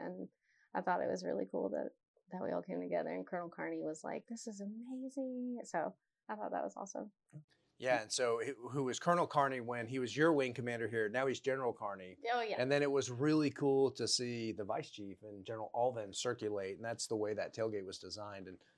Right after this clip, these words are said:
Speaker 2: to make his way through and have airmen coming up. And actually, um, we had Sergeant Treat came up and had a strategic level conversation. So a master sergeant in our wing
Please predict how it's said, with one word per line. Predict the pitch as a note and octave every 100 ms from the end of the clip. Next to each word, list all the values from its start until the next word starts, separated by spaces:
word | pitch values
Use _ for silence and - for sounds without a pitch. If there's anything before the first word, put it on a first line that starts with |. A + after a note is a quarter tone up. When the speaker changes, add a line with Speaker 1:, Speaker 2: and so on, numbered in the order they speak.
| _
Speaker 2:
to | G#2+
make | G#2+ A2
his | A#2 G#2
way | G#2+ F#2+
through | F2+ A2+ G#2+ G2
and | F#2+
have | F#2+
airmen | G2 G2+ G2
coming | - G#2 G2+
up. | G2 G2
And | F#2+ F#2+
actually, | G#2+ - G#2 F#2+ F2+ _ _ _ _ _ -
um, | F#2+ F2+ F2+ F#2+ _ -
we | A2+ G#2
had | G#2 F2+
Sergeant | A2+ G2 F#2+
Treat | - A#2 A2
came | A2 G2+
up | F#2+ F#2+ F#2
and | F#2
had | - G#2 G2
a | F#2+ F#2+ - _ _ _ -
strategic | - D3 A2+ - E3 D#3+ E3+ D#3+
level | C#3+ C#3+ B2+ A#2+
conversation. | - A#2+ A2+ A2 G#2 G#2 G2
So | A2+
a | G#2
master | G#2 A2 A2+ A#2
sergeant | - G#2+ G2 G2 G#2
in | G2+
our | G2
wing | F#2+ G2+ F2+ F2+